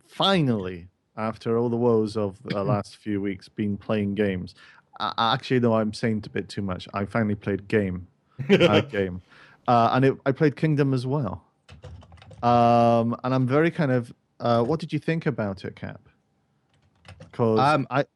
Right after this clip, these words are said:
Speaker 1: go on.
Speaker 2: Sorry, just answering a question in chat. Um, so I think it's a great game. I think
Speaker 1: Hmm.
Speaker 2: it's super simple and chill on first impression. You get in the game, like, "Hey, this is super chill.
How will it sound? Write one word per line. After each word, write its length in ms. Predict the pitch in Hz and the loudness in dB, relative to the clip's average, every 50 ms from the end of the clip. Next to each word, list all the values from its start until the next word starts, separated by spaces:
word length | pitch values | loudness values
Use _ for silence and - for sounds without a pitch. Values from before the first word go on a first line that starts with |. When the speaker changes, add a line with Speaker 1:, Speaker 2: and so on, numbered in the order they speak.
| _ _ _ _ _ _ _ _ _ - | _ _ _ _ _ _ _ _ _ -4
Speaker 1:
go 160 | 135 139 123 | -2 0 0
on. 180 | 110 117 131 - - _ _ _ _ _ _ _ _ _ _ _ _ _ _ _ - - - - _ _ _ _ _ _ _ - _ _ _ _ _ _ - 82 85 _ _ | 0 -2 -4 -8 -12 _ _ _ _ _ _ _ _ _ _ _ _ _ _ _ -20 -20 -20 -20 _ _ _ _ _ _ _ -20 _ _ _ _ _ _ -20 -20 -20 _ _
Speaker 2:
Sorry, 200 | - - 90 85 | -10 -6 -6 -6
just 120 | 85 85 | -6 -6
answering 280 | 85 85 87 - 98 90 | -8 -8 -8 -8 -8 -10
a 40 | 80 | -8
question 240 | - 92 - - 95 | -8 -10 -10 -10 -8
in 40 | |
chat. 220 | - 107 95 98 - - - - - | -4 -4 -4 -4 -6 -12 -14 -4 0
Um, 300 | 160 170 185 190 185 - - | 2 2 2 2 0 -4 -6
so 180 | 135 - 170 170 | 0 2 2 4
I 140 | 175 214 | 4 2
think 220 | 233 220 285 294 262 | 0 -2 -4 -4 -4
it's 100 | 185 170 | -6 -4
a 40 | 156 | -4
great 240 | 143 185 208 180 | -2 -2 -2 -2
game. 300 | - 107 95 82 80 - - _ - 90 - - _ _ _ _ _ _ _ - - | -4 -6 -6 -8 -10 -14 -18 _ -18 -18 -18 -20 _ _ _ _ _ _ _ -12 -2
I 140 | 165 165 160 | 0 2 2
think 180 | 139 131 - | 2 2 2
Speaker 1:
Hmm. 80 | 180 160 | 0 -2
Speaker 2:
it's 100 | 160 - | -4 -6
super 420 | - 226 233 226 - 240 233 220 | -6 -4 -4 -4 -2 -2 -2 -2
simple 800 | - - - 208 202 196 180 - 190 190 180 165 160 156 151 - - _ - - - - - | -4 -4 -4 -4 -4 -4 -6 -4 -2 0 0 0 0 -2 -4 -8 -12 _ -20 -20 -20 -8 -4
and 240 | 139 139 147 143 127 | -2 -2 0 -2 -4
chill 600 | - - - 202 190 139 107 98 110 143 160 - _ _ _ _ _ _ _ _ | -6 -2 0 2 4 4 2 2 0 -4 -6 -12 _ _ _ _ _ _ _ _
on 180 | 131 139 139 127 | -2 0 0 -2
first 600 | 131 - - 165 156 151 147 139 139 - - - | -4 -2 0 2 2 2 0 -2 -4 -10 -12 -10
impression. 680 | - 135 120 - 131 120 117 - - 101 95 110 131 131 - | -8 -8 -4 -2 -2 -2 -2 -4 -8 -8 -8 -8 -10 -10 -8
You 100 | - 123 | -8 -2
get 160 | 120 156 147 | -2 -2 0
in 60 | 143 131 | 0 0
the 60 | 123 | 0
game, 100 | 123 131 | 0 -2
like, 80 | 143 - | -4 -6
"Hey, 180 | 196 - - | -8 -8 -8
this 140 | 285 269 - | -8 -6 -8
is 100 | 311 277 | -8 -6
super 140 | - 262 226 | -6 -6 -6
chill. 400 | 202 - 294 349 262 190 - - | -6 -6 -6 -4 -4 -6 -8 -10